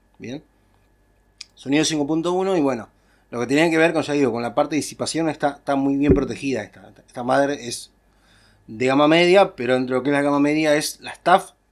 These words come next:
de Asus, es siempre lo mejorcito, ¿bien? Por eso particularmente vale casi doscientos dólares, ciento noventa y cinco dólares, ¿bien? Vamos a ir cerrando los, las pestañas que no estoy usando. Aquí ya no estoy usando tampoco, no cerré.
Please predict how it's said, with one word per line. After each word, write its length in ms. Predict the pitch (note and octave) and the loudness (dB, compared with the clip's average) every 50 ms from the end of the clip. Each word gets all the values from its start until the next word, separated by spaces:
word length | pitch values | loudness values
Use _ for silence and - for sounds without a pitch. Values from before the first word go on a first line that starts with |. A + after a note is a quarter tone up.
| _ _ _ | _ _ _
de 140 | - A#2+ B2 | -8 -4 -2
Asus, 460 | B2 B2 - - D#3+ - - - - _ _ _ _ _ _ _ _ | -2 -2 -4 -6 -12 -12 -12 -16 -18 _ _ _ _ _ _ _ _
es 400 | B2 B2 B2 - - - - _ _ _ _ _ | -10 -8 -8 -8 -8 -10 -14 _ _ _ _ _
siempre 640 | - - - C#3+ C#3+ D3 D#3 C#3+ D3+ D3 D3+ D#3 | -12 -6 -4 -2 -2 -2 -2 -2 -4 -4 -4 -4
lo 460 | D3 C3 A#2+ A#2+ A#2 - - B2 A#2+ | -6 -8 -10 -12 -16 -16 -10 -10 -8
mejorcito, 640 | A2+ A2+ G#2+ B2+ A2 - - D#3+ D3+ A#2+ - - - _ _ _ _ _ _ _ _ _ _ _ _ | -8 -8 -10 -10 -10 -10 -10 -10 -10 -14 -16 -20 -20 _ _ _ _ _ _ _ _ _ _ _ _
¿bien? 240 | - A#2 D3+ F3 E3+ _ _ _ _ _ _ | -6 -6 -6 -6 -6 _ _ _ _ _ _
Por 100 | A#2+ B2 | -14 -12
eso 140 | - D3 C3+ | -12 -6 -4
particularmente 580 | D3 C#3+ C#3+ C#3 C#3 C3+ B2+ C#3 C#3 C#3 D3 | -2 -2 0 0 0 0 2 2 0 0 2
vale 300 | C#3 C#3+ C#3+ D3 D3 - _ _ _ _ - - - | 0 0 0 0 -4 -8 _ _ _ _ -20 -14 -12
casi 240 | - B2 - - | -8 -8 -8 -8
doscientos 320 | B2+ A#2+ - A#2+ A2 G#2+ F#2+ | -6 -8 -10 -10 -10 -12 -14
dólares, 300 | G#2 F#2+ F2+ _ _ _ _ _ _ _ | -14 -18 -18 _ _ _ _ _ _ _
ciento 200 | - A#2+ B2+ B2 | -14 -12 -10 -8
noventa 180 | A#2+ A#2 G#2 | -8 -10 -10
y 40 | - | -14
cinco 160 | A#2 G#2+ G#2 | -16 -18 -20
dólares, 420 | G2+ G2 - - - - _ _ _ _ _ _ _ _ | -20 -20 -20 -20 -20 -20 _ _ _ _ _ _ _ _
¿bien? 220 | G#2+ A2+ D3+ F#3 - _ _ _ _ _ _ _ _ _ _ | -14 -12 -12 -12 -12 _ _ _ _ _ _ _ _ _ _
Vamos 140 | - C3+ C#3 | -12 -8 -6
a 60 | D3+ | -6
ir 60 | C#3 | -6
cerrando 440 | C3+ C#3 B2+ B2+ C3 C3+ C#3 D3 C#3+ | -4 -2 -2 -2 -2 -2 -4 -4 -4
los, 140 | B2 G#2+ - _ _ _ _ | -6 -8 -12 _ _ _ _
las 140 | B2+ A#2 G2 - - - | -20 -20 -20 -20 -20 -18
pestañas 320 | B2 A2 - C3 C#3 C3 | -16 -10 -10 -8 -8 -8
que 60 | B2 | -8
no 80 | A#2 A2 | -10 -10
estoy 160 | - - A2+ | -12 -16 -16
usando. 340 | G2+ - - G2 G2 G2+ _ _ _ _ _ _ _ _ _ _ _ _ _ _ _ _ _ _ _ A2 | -16 -16 -18 -20 -20 -20 _ _ _ _ _ _ _ _ _ _ _ _ _ _ _ _ _ _ _ -20
Aquí 180 | G#2+ - B2+ | -20 -18 -16
ya 140 | A#2+ - B2+ | -16 -16 -16
no 60 | A2+ | -18
estoy 160 | A2 - A2 | -20 -20 -20
usando 280 | G#2+ - A#2+ B2 B2+ B2+ | -20 -20 -18 -16 -12 -10
tampoco, 280 | A#2+ A2+ B2 A#2+ A#2+ A#2 | -10 -10 -10 -14 -14 -16
no 80 | A2 | -16
cerré. 240 | G#2+ - G#2+ - - | -18 -20 -20 -20 -20